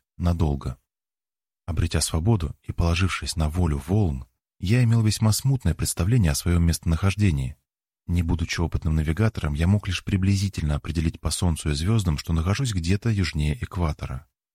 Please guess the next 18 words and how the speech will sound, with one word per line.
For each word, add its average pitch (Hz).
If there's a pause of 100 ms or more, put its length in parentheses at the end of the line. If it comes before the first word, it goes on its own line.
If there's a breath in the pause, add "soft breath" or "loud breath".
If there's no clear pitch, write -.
(240)
О 82
долготе 87
я 95
не 85
имел 90
ни 87
малейшего 90
понятия. 69 (440)
Берег 80
и -
острова 80 (220)
так -
и -
не 76
появлялись. 82 (920)
Стояла 90
хорошая 92
погода, 98